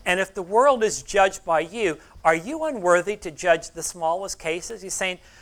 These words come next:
"Why is it that you're taking our dirty laundry out from our church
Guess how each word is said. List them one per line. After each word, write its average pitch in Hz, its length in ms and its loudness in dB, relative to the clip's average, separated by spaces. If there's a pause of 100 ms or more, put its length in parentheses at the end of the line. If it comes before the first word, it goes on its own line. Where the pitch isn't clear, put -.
(200)
"Why 190 280 4
is 262 240 -2
it 185 180 -4
that 165 160 -12
you're 202 180 0
taking 190 420 -4
our 165 100 4
dirty 196 300 0
laundry 170 840 -2
out 165 300 4
from 180 160 -10
our 160 140 2
church 170 440 2